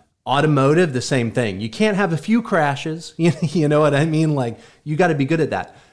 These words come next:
Retail and food, you can be here today, gone tomorrow. And the true is, the same is really true with tech, if, i-, historically. So, you know, this is really, this is a good one. We need to, th-,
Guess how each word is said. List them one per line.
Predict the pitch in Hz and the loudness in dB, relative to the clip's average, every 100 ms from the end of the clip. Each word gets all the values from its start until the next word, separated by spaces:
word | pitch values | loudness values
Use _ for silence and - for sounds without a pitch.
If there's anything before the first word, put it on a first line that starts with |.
| _ _ _ | _ _ _
Retail | 123 175 208 226 226 220 214 - _ _ - | -2 -2 0 0 2 0 -4 -10 _ _ -4
and | 127 110 107 | -2 -2 -4
food, | - 190 208 214 - | 0 2 4 2 -2
you | 139 175 | -2 0
can | 156 131 | 0 0
be | 117 | -2
here | 98 151 165 | -2 -4 -4
today, | 160 147 139 | -2 -2 -2
gone | 135 127 | -2 -2
tomorrow. | 123 117 110 123 156 202 208 | -4 -4 -2 -2 0 -2 -4
And | 151 175 | -4 -4
the | |
true | - 196 254 | -6 -4 -2
is, | 330 - - 151 | -4 -6 -14 -12
the | 165 | -10
same | 165 262 | -2 -2
is | 302 277 | -2 -4
really | 294 | -6
true | - 277 | -2 0
with | 226 - | 0 0
tech, | - 262 190 - 131 | -2 -2 -2 -6 -6
if, | 127 | -6
i-, | 156 156 | -8 -10
historically. | 131 139 - 170 170 - 107 90 - _ _ _ _ | -6 -4 0 2 2 0 -10 -10 -16 _ _ _ _
So, | - 180 156 147 - - _ | 0 2 4 2 -2 -14 _
you | 151 160 | -6 -2
know, | 131 | 0
this | 139 208 | 0 -2
is | 311 226 | -2 -4
really, | 202 208 190 151 | 2 4 4 0
this | 135 196 247 | -2 -2 -2
is | 214 | -2
a | |
good | 156 123 170 | -2 2 2
one. | 131 95 92 110 | 0 -8 -8 -6
We | 175 | -2
need | 233 | -2
to, | 196 | -4
th-, | - | -10